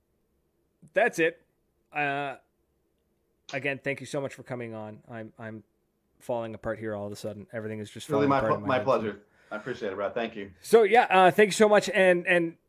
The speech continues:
Speaker 1: please, folks, if you, I'm sure you already have, but go check out Paintball Media. They do some amazing stuff.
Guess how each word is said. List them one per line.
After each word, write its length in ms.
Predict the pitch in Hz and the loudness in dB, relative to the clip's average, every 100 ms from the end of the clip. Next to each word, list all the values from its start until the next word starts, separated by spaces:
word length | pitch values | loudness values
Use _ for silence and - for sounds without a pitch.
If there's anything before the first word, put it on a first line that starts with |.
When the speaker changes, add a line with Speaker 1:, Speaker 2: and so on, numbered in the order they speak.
| _ 165 _ - | _ -20 _ 4
Speaker 1:
please, 220 | 233 175 | 4 4
folks, 280 | - 220 196 | 2 0 0
if 140 | 196 | -4
you, 140 | 226 202 156 | -4 -6 -6
I'm 120 | 160 | -6
sure 260 | - 220 247 | -4 -2 0
you 120 | 208 | 2
already 220 | 185 170 | 4 2
have, 260 | 143 165 139 | 2 0 0
but 100 | 185 | 2
go 100 | 240 | 2
check 240 | - 208 | 2 0
out 140 | 180 - | 2 2
Paintball 340 | 151 143 147 | 0 2 0
Media. 360 | 143 143 143 143 | 0 0 0 2
They 120 | 175 | 0
do 140 | 180 | 0
some 180 | 165 160 | -2 -2
amazing 400 | 143 139 131 127 | 0 2 0 -2
stuff. 520 | - 135 127 - - | -6 -4 -4 -6 -16